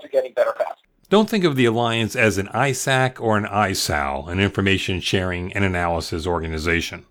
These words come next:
Speaker 1: It's not gonna be an Uber search. That's not the goal. There are plenty of entities out there that are watching threats and producing indicators of compromise and passing them around, and that's not what we wanna do.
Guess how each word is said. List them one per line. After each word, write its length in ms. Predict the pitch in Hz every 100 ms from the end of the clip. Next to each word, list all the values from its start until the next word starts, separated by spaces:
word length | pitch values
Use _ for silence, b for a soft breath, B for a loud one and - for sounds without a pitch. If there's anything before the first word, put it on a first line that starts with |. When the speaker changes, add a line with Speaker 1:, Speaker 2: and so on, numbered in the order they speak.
| _
Speaker 1:
It's 180 | 220 220
not 240 | 269 277
gonna 180 | 269 226
be 220 | 208 196 180
an 100 | 170
Uber 300 | 196 196 170 - -
search. 500 | 185 110 - - - _
That's 260 | 160 170 180
not 320 | 190 180 -
the 60 | 139
goal. 400 | 117 92 - _
There 140 | - 226
are 100 | 220
plenty 360 | 240 302 285
of 120 | 220 185
entities 440 | 185 185 165 156
out 340 | 156 160 165
there 320 | 165 147 147 143
that 280 | 135 131 -
are 360 | 131 127 120 117 - _ 156
watching 500 | 180 196 190 196 185
threats 440 | 180 175 180 175 - -
and 220 | 147 139 -
producing 520 | 156 160 190 190 160
indicators 580 | 170 175 175 165 160 160
of 120 | 160
compromise 720 | 160 156 156 156 147 143 143
and 140 | 135 123
passing 400 | 139 139 - 131
them 100 | 127
around, 260 | 123 123
and 80 | 190
that's 180 | 254 247
not 260 | 220 220
what 120 | 180 170
we 100 | 151
wanna 260 | 147 139
do. 80 | -